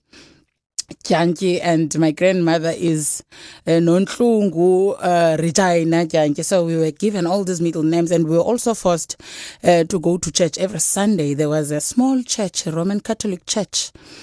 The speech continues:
uh, specifically for us. So I'm, I'm from a very religious ch-, uh, family.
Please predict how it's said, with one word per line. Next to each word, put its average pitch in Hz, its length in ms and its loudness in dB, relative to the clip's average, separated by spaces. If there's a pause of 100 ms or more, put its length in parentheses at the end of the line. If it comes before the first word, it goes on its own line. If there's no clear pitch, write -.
(220)
uh, 165 120 -2
specifically - 640 -6
for - 200 -8
us. 175 460 -4
So 185 400 -2
I'm, 175 240 -4
I'm 214 180 -2
from 175 260 -4
a 160 60 0
very 170 260 -2
religious 165 560 -4
ch-, - 220 -12
uh, 165 160 -4
family. 156 580 -4